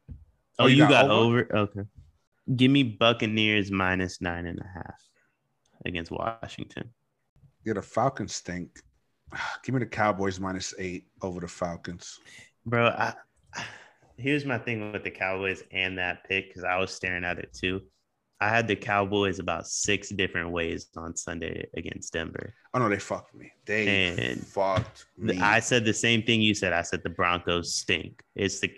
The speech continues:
Speaker 1: and the Cowboys were, like, eight or nine point favorites. Like, I'm not fucking with them again
Speaker 2: Yeah,
Speaker 1: for
Speaker 2: but
Speaker 1: a
Speaker 2: look,
Speaker 1: minute.
Speaker 2: Dak, look, Dak had a stinker, but Dak was pinpoint accurate the first seven weeks. He had a bad game. I'm not gonna expect him to be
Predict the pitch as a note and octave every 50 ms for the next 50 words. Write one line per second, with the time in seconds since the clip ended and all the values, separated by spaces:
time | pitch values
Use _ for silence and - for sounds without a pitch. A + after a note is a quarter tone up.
0 | - G#2 G2 F#2+ F#2 - G#2 G2+ G2 F#2 F#2+ F#2 F2+ F#2 F2+ F2 F2 F2 E2+ -
1 | F#2+ F#2+ F#2+ F2+ F#2 F2 F2+ F2 F2+ F2+ F2 - - F#2+ F2+ F2 E2 - - F#2
2 | F#2 F#2 F#2+ F2 - - F2 F2+ F2+ - - G2+ G#2 A2 G#2 F#2+ F2+ F2+ E2+ E2
3 | - - - F2 E2 - E2+ D#2+ D#2+ E2 - E2+ E2 E2 E2 D#2+ D#2+ E2+ E2 F#3
4 | G#3+ G#3 G3 F#3+ F#3 F3+ F3 F3 F#3 E3+ D#3 B2 G2 F2 E2+ E2+ - - - _
5 | _ _ _ - - _ _ - C#3 D3+ D#3+ - - - A#2 A2 G2 D#2 - -
6 | _ _ _ G#2+ G#2 G#2+ A#2+ A#2 - B2+ A#2 G#2+ G2+ - - - G2 F#2 F2+ -
7 | F#2+ E2 - - F2+ G2 C3+ B2+ G2+ - - - - - - - - - G2+ G2
8 | C3+ C3+ C3+ B2+ - - - - - A2+ A2 G#2 G2 F2+ - - - - C#3 B2
9 | A#2 - - G#2+ G2+ G2+ G2 F#2 F#2 - G#2 F#2+ F2 E2 - - _ - G2+ F2+
10 | - - A2 G2+ - - - A#2 G2+ F#2 F#2 F2 F2 F#2 F#2 F#2+ - - - -
11 | - - - _ _ - B2 B2+ B2 A#2 A2 G#2 F2+ F#2 F#2 F2+ F2 E2+ F2+ F#2
12 | F2+ F2+ F2+ F2 F2+ - - G2+ A2 A2+ A2+ G#2+ G2+ F#2+ G2+ G2 F#2+ F2 E2+ -
13 | - - G#2+ F#2+ - - - G2 F#2+ F#2 E2+ D#2+ F#2 F2+ F#2 F2 E2 D#2 -